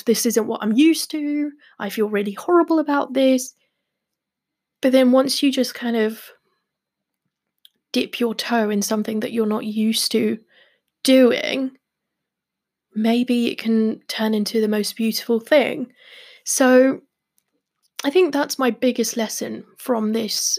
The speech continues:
um, from this lockdown and, um, this stay-at-home order and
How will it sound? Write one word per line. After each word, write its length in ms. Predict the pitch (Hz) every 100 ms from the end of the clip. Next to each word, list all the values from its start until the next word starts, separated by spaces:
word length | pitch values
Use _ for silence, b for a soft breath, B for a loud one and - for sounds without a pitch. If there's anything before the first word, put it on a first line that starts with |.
| -
um, 560 | 220 220 220 226 226 - _ _ _ _ _ _ _
from 300 | - 247 226
this 380 | 214 202 - - - _ _ _ _ _ _ _ _ _ -
lockdown 680 | 214 - - 214 202 202 202
and, 320 | 202 196 -
um, 440 | 226 202 202 202 208 B B B B B B B _ _ _ _ _ _ _ _ _ _ _ _ _ _ _ _ _ _ _ _ _ _ _ _ _ _
this 140 | 254 -
stay-at-home 880 | - - 226 214 208 - 226 220 214
order 440 | 214 214 208 208
and 320 | 208 208 214